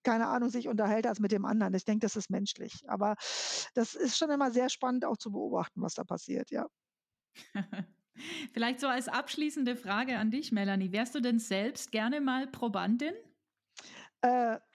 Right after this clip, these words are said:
Speaker 1: also ich kann dazu sagen, dass ich schon mal einen Parabelflug gemacht habe. Ich habe auch schon mal auf der Zentrifuge war ich schon mal Probandin. Äh,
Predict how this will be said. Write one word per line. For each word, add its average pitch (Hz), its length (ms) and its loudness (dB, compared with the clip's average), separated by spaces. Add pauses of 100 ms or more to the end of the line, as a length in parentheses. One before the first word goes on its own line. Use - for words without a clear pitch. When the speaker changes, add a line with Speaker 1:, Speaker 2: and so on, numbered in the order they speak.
(160)
Speaker 1:
also 254 240 4 (220)
ich - 260 0
kann 294 180 2 (240)
dazu 247 460 0
sagen, 190 360 2
dass 208 160 2
ich 262 200 0
schon 254 180 2
mal 233 160 4
einen 220 100 0
Parabelflug 277 540 2
gemacht 311 380 0
habe. 285 260 2
Ich 247 160 2
habe - 160 0
auch 233 120 0
schon 247 200 0
mal 233 280 2
auf - 200 -2
der 214 140 0
Zentrifuge 269 640 0
war 285 140 2
ich 277 80 -2
schon 285 100 -4
mal 269 80 0
Probandin. 277 720 0 (680)
Äh, 240 220 4